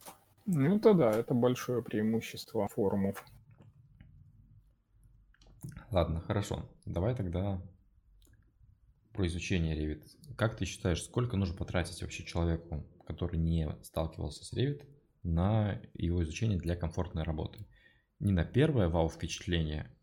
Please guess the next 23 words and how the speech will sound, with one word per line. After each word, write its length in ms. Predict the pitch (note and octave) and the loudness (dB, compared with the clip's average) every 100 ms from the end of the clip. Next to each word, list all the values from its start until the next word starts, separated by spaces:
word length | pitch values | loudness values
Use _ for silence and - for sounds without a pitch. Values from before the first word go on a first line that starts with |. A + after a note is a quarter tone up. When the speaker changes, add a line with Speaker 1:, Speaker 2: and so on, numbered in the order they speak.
| _ - - | _ -20 -10
Speaker 2:
а 180 | - D#2+ | -4 -4
вот 160 | D#2+ | -2
именно 220 | G2+ F2 D#2 | -2 -2 -2
для 140 | E2 | -4
комфортной 480 | E2+ E2 F2+ - D#2 | -4 -4 -6 -6 -6
работы. 340 | D#2 D2+ - | -4 -6 -8
Сколько, 580 | - A2+ G#2 - D#2+ - - _ _ | -8 -4 -4 -4 -8 -8 -16 _ _
вот, 260 | - - - | -8 -8 -10
по 80 | - | -10
твоему 340 | - E2+ E2 G#2 | -2 0 2 0
опыту, 320 | B2 E2+ D#2 | -2 -4 -2
люди 580 | F2+ G2 E2+ D#2 - - | -2 0 -2 -2 -8 -8
учатся 400 | F2+ E2+ - - | -6 -6 -8 -8
этому 440 | D#2 D2 - E2+ - | -8 -8 -10 -12 -14
в 60 | - | -8
среднем? 440 | F2 D2+ D#2+ - - _ _ _ _ _ _ _ _ _ _ _ _ _ _ | -4 -2 -4 -10 -16 _ _ _ _ _ _ _ _ _ _ _ _ _ _
Speaker 1:
В 40 | - | -8
среднем? 840 | - C#3 D3 E3+ C#3+ C3+ A#2 A2+ - _ G2 | 0 8 8 8 6 4 4 0 -8 _ -2
Speaker 2:
Мгм. 320 | E2 A#2+ A#2+ | 0 2 2
Speaker 1:
М, 160 | A#2+ D3 | 2 4
ну, 180 | G3+ - | 4 4
я 200 | B2+ D3 | 6 6
скажу 400 | - C#3 D3+ | 6 6 6